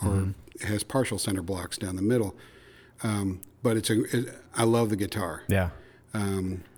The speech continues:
Speaker 1: we've, we've had really good response from the ones that are out there.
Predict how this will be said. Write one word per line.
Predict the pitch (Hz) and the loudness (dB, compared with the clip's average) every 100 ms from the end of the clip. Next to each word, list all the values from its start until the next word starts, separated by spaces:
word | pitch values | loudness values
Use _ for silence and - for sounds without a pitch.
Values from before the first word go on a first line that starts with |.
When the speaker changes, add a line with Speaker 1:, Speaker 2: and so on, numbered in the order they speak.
| - | -2
Speaker 1:
we've, | 110 101 - | 0 0 -2
we've | 120 107 | 0 2
had | 110 101 110 - | 0 -2 -8 -10
really | - 107 117 127 117 | -2 4 6 6 4
good | 101 107 98 | 4 2 0
response | 92 - 104 101 - | -4 -4 -2 -2 -4
from | 101 98 | -2 0
the | |
ones | 98 98 90 | 0 0 -2
that | 95 | -2
are | 92 87 - | -4 -6 -6
out | 104 101 | -4 -4
there. | 107 98 | -2 -4